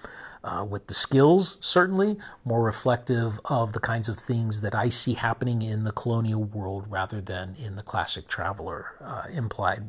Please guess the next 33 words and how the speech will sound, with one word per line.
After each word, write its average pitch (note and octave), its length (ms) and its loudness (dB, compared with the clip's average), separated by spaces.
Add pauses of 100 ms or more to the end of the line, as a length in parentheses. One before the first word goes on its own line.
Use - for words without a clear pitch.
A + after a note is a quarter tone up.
(140)
world. G#2+ 260 -10 (1400)
So - 180 8
yeah, E4+ 360 8 (120)
so E3 400 8
that E3 600 4
is, G#3 580 6 (120)
in D#3+ 140 4
a D#3 60 6
nutshell, D#3+ 880 4 (120)
the C#3 120 0
changes B2+ 560 2
that A#2+ 160 6
I A#2 100 4
made. C#3+ 380 4 (420)
Um, A2+ 460 4
and A#2+ 240 2
the A#2+ 40 4
players A#2+ 540 2
have A#2 480 2
gone A#2+ 280 4
with C3 220 4
that, D#3+ 380 4
and B2+ 420 2
it C3+ 140 0
seems E3+ 500 2
to - 120 2
have D3 160 4
worked D#3+ 260 2
out D#3+ 240 2
really D3 220 0
well B2+ 240 -4
so - 220 -6
far. - 320 -10